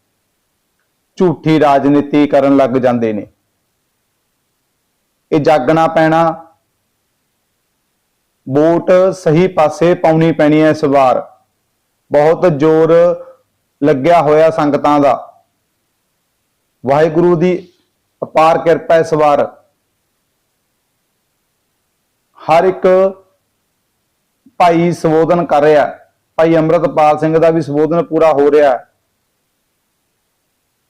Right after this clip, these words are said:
ਸਿਮਰ-, ਅਹ ਸਿਮਰਨਜੀਤ ਸਿੰਘ ਮਾਨ ਦਾ ਵੀ ਪੂਰਾ ਜ਼ੋਰ ਲੱਗਿਆ ਹੋਇਆ, ਪਰ ਉਹ ਤਾਂ ਜਿੱਤੇ ਜਿਤਾਈ ਨੇ,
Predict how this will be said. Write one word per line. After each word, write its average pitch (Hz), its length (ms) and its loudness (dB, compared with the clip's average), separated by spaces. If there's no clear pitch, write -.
ਸਿਮਰ-, 180 360 0
ਅਹ 156 440 0
ਸਿਮਰਨਜੀਤ 170 560 0
ਸਿੰਘ 175 180 -2
ਮਾਨ 156 300 0
ਦਾ 160 100 2
ਵੀ 165 160 0
ਪੂਰਾ 151 380 0
ਜ਼ੋਰ 139 240 0
ਲੱਗਿਆ 139 280 0
ਹੋਇਆ, 127 400 0
ਪਰ 151 100 0
ਉਹ 160 120 0
ਤਾਂ 160 80 2
ਜਿੱਤੇ 165 340 0
ਜਿਤਾਈ 156 400 2
ਨੇ, 131 200 0